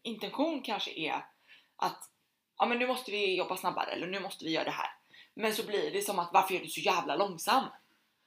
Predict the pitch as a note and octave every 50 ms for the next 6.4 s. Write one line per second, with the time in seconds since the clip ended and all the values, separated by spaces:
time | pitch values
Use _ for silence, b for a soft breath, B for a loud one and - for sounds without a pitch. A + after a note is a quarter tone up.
0 | _ _ _ _ - G3+ - G3+ F#3+ G3 G#3 G#3 - - A#3+ B3+ A3+ F#3+ - -
1 | D#3 F3+ F#3+ F#3+ F3+ E3+ - - F3+ F#3 F#3 F#3 - F#3+ - A3 G#3+ G#3 F#3 D3+
2 | C#3 D3+ F3 G#3 G#3 - E4 F#4 - - - - - - - - b b b b
3 | b b b b b b b b b b _ _ - - G3+ F#3+ G#3 G#3+ G#3 A3
4 | G#3+ - - G3 F#3+ F#3+ F#3 F3+ F3+ F#3+ F#3 G3 G3 F#3+ F3+ F#3 F#3 F#3+ F#3 F#3
5 | F3+ F#3+ G3 D3+ C#3+ D3+ - - E3 D#3+ E3 E3 - F#3+ F#3 D3+ C#3+ E3 G#3+ A#3+
6 | A3 - C#3+ C#3 C#3 - -